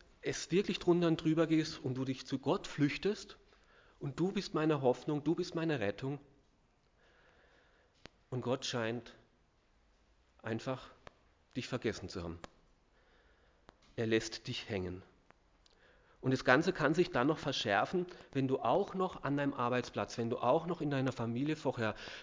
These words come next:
treu gewesen bist und von Gott erzählt hast und wie er bei dir ist und ein Helfer und Tröster. Na super. Und dann haben die das mitgekriegt und dann fragen die vielleicht, "Wo ist denn nun dein Gott?"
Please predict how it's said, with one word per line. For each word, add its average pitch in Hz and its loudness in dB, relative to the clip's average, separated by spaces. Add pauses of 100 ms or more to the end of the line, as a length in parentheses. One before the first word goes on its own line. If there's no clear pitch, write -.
treu 120 2
gewesen 165 4
bist 156 0
und 123 -4
von 117 -4
Gott 113 -6
erzählt 160 0
hast 165 -6 (200)
und 120 -2
wie 120 0
er 110 0
bei 139 0
dir 160 0
ist 151 -2
und 117 -4
ein 107 -4
Helfer 127 2
und 113 -4
Tröster. 175 -2 (1200)
Na 127 -6
super. - -8 (1600)
Und 123 -4
dann 113 -2
haben 110 -2
die 110 -2
das 101 -6
mitgekriegt 180 -4
und 120 -2
dann 107 -2
fragen 123 2
die 165 2
vielleicht, 147 -2
"Wo 135 0
ist - -6
denn 214 0
nun 110 4
dein 95 -6
Gott?" - -14